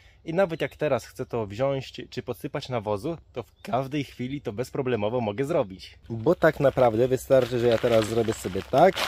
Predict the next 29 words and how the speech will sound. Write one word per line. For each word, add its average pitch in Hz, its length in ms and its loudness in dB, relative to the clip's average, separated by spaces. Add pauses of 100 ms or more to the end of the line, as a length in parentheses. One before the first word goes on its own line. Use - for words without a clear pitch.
(800)
i 165 80 0
tadam, 127 340 6
mogę 120 360 2
sobie - 160 -2
podsypać - 480 -4
tutaj - 200 -6
nawozu, 117 640 4
mogę 110 220 0
sobie 107 300 -4
elegancko 104 580 0
to 95 160 -4
wypielić, 113 640 0 (360)
ziemia 120 360 2
dostaje 98 400 0
powietrza, 113 680 0
no 135 120 -2
wszystko - 420 -2
jest 190 240 2
w 156 40 -12
galancie, 185 500 4
jest 175 280 0
cacy. 90 360 -2 (480)
Przejdźmy 139 440 -4
teraz 120 280 -4
bezpośrednio 107 1040 -8
już 101 360 -6
do 101 120 -10
przygotowania 127 800 -6
krzaka - 420 -4